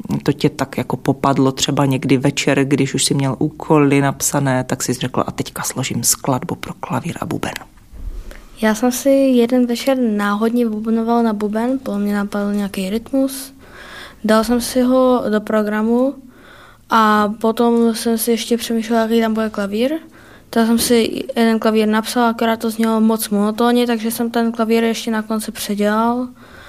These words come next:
Speaker 2: a teď tady mám finální verzi, kterou jsem tady zahrál.
Speaker 1: No a ty jsi řekl hodně důležitou věc. "Dal jsem si to do programu." Takže to znamená, že pro to svoje komponování používáš počítač?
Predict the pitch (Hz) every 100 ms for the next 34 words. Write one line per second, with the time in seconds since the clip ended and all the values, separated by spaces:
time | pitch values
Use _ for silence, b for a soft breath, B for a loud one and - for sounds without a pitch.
0 | B B - 196 214 208 202 202 - -
1 | - - - - 214 214 220 214 208 208
2 | 208 208 208 208 202 202 196 196 196 196
3 | 196 190 - 190 196 190 185 180 180 180
4 | - - B B B - - 214 202 -
5 | 214 196 240 226 202 214 196 180 180 185
6 | 220 214 147 135 - 156 151 143 - 202
7 | 202 214 294 254 262 202 165 143 131 127
8 | - 202 285 277 - 302 220 151 139 131
9 | 143 214 202 180 170 170 - 175 185 190
10 | 190 190 190 - - 165 196 170 170 175
11 | - - 156 - - - - - - -